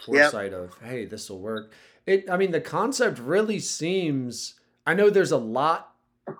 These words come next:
Speaker 2: to it, but it seems real basic, uh, as far as we're gonna try to generate jobs, which will hopefully decrease violence, give people a purpose, give people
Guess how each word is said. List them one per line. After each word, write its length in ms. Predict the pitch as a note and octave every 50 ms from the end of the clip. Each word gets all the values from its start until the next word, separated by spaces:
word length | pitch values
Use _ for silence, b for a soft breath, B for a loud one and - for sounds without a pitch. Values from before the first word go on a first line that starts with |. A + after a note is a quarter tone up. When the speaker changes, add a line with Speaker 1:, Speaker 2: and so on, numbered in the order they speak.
| - -
Speaker 2:
to 420 | - - - - - F3 G#3+ G#3 E3+
it, 180 | C#3+ A#2+ -
but 120 | - D3 C#3
it 140 | C#3 B2+
seems 680 | - - - - D#3 F3+ G#3 A3 A3+ G#3+ E3+ B2 A2+ G#2+
real 680 | G#2 G#2+ A#2 C3+ D#3 E3 E3+ E3+ D#3+ D3 A#2+ G#2+ - - _ _ _ _ _ -
basic, 760 | D3+ D3 E3 D#3+ D3 - - G#2 - - - - - - _ _ _ _ _ -
uh, 100 | B2+ C3+
as 180 | C3 C3 B2+ -
far 340 | - D3+ D3+ D3 D3 C#3+
as 480 | C#3 C3+ C3 B2+ B2 B2 A#2+ A#2+ - - _ _ _ _ _ _ _ _ _ _ _ -
we're 100 | B2+ B2+
gonna 160 | D3 D3 C#3
try 240 | - E3 D3+ C#3 A#2+
to 80 | G#2+ - - _ _ _ _ _
generate 400 | - D3+ D3+ D#3+ F3 F3 E3+ -
jobs, 600 | D#3+ C#3 C3 C3+ C#3 D3 D3 - - - - _ _ _
which 480 | - A2+ B2+ C3 B2+ - - - - - _
will 440 | - A#2+ B2+ C3 C3 B2+ B2 A2 A2 - _ _ _ _ _ _ _ _ _ _ -
hopefully 360 | A#2 C#3 D3 C#3 E3+ D#3 D3 B2+
decrease 520 | A#2+ C#3 D#3 D#3 D3 E3 F3+ F#3 D#3 -
violence, 480 | D3 C#3+ C3+ C3 C3 C3 C#3 C#3 C#3 -
give 240 | - C3+ C3 -
people 280 | - D#3 D#3+ D3 E3+ E3+
a 60 | E3
purpose, 440 | E3 D3 A#2+ A2+ A2+ C3 B2+ B2 -
give 360 | - - B2+ C#3+ C#3+ C3+ - -
people 540 | - D#3+ D3+ C3+ D#3 D3+ C#3+ C#3 C3 b